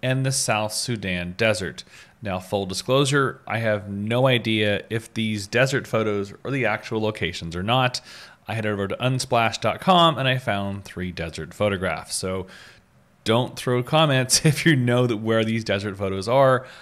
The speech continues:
I just searched desert and I found these three photographs. A couple things to note though right here in these file names. Note that in this case, I do have uppercase letters.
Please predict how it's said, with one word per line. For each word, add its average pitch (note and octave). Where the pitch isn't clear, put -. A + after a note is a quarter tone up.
I A2+
just A#2
searched A2
desert C3+
and A2
I A2
found F#2+
these F2+
three D2+
photographs. F2
A -
couple A#3+
things G3
to G#3+
note C3+
though C3
right A#2
here G2+
in G2+
these G#2
file D3+
names. G2
Note D3+
that G3
in E3
this F#3
case, D#3
I C#3
do C#3+
have B3
uppercase B2+
letters. -